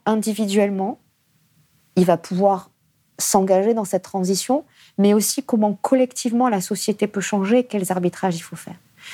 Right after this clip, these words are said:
Et c'est pour ça qu'on a eu beaucoup de mal dans le, dans les rapports du Haut Conseil à travailler sur cette transition juste. Parce que dès que vous passez dans la justice,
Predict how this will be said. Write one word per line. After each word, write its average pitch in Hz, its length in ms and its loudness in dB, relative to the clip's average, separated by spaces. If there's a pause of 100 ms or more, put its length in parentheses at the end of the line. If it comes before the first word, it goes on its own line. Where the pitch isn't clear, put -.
(160)
Et - 40 0
c'est 185 100 2
pour 208 100 0
ça 302 160 2
qu'on 220 420 -2
a 175 80 2
eu 180 60 2
beaucoup 247 300 0
de 277 40 4
mal 294 160 2
dans 180 120 0
le, 170 100 2
dans 170 180 -4
les 170 120 0
rapports 170 280 -2
du 175 100 -4
Haut 175 40 -4
Conseil 185 340 0
à 190 60 0
travailler 208 300 0
sur 190 120 -6
cette - 200 -10
transition 175 500 -2
juste. 170 340 -4 (480)
Parce 185 140 0
que - 80 2
dès 240 180 2
que 262 60 -2
vous 277 100 2
passez 233 300 0
dans 196 100 0
la 180 120 0
justice, 170 580 -4